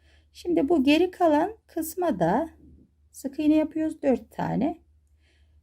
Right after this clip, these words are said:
Bir, şöyle iki, şöyle üç ve dört. Dört tane bu şekilde.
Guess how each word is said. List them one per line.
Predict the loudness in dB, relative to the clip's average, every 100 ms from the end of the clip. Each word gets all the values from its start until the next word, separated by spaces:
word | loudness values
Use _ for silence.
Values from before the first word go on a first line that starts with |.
| _ -4
Bir, | -2 2 2 0 -6 -18 _ _ _ _ _ _ _ _ _ _
şöyle | -16 -10 -8 -10
iki, | -14 -20 -12 -6 -4 -4 -6 _ _ _ _ -20 _ _
şöyle | -14 -6 -4 -4 -8 -8
üç | -4 -4 -6 -18 -20 _ _ _ _ _ _ -16
ve | -16
dört. | -18 -20 _ _ _ _ _ _ _ _ _ _ _ -2
Dört | 0 0 _
tane | -8 -6 -6 -6
bu | -8
şekilde. | -2 -4 0 -2 2 0 -2